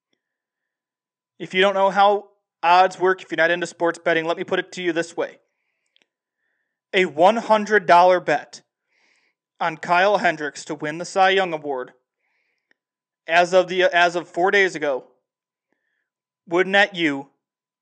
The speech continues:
sixty-six hundred dollars. Who are some of the guys in front of him,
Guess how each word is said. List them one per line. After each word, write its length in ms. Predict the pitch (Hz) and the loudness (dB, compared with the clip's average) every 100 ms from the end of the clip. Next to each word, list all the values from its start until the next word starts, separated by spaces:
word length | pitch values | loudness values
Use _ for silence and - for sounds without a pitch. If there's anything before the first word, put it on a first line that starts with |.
| _ | _
sixty-six 1160 | _ - - 185 180 - 196 - 190 170 - - _ | _ -20 -8 -8 -8 -10 -14 -6 -4 -4 -8 -20 _
hundred 560 | - 185 170 160 160 | -6 -4 -4 -6 -4
dollars. 560 | 147 147 123 - - - _ _ _ _ _ _ _ _ _ _ _ _ _ _ _ _ _ _ _ _ _ _ _ _ _ _ _ _ _ _ _ _ _ _ _ _ _ _ _ _ _ _ _ _ _ _ _ | -2 -2 -4 -10 -18 -20 _ _ _ _ _ _ _ _ _ _ _ _ _ _ _ _ _ _ _ _ _ _ _ _ _ _ _ _ _ _ _ _ _ _ _ _ _ _ _ _ _ _ _ _ _ _ _
Who 240 | - 240 277 | -2 2 4
are 80 | 226 | 4
some 200 | 233 226 | 2 -2
of 80 | |
the 80 | 208 | -2
guys 280 | 196 185 180 | 2 0 0
in 120 | 185 | -6
front 300 | 170 - 269 | -8 -4 -2
of 80 | 202 | -2
him, 180 | 147 | -4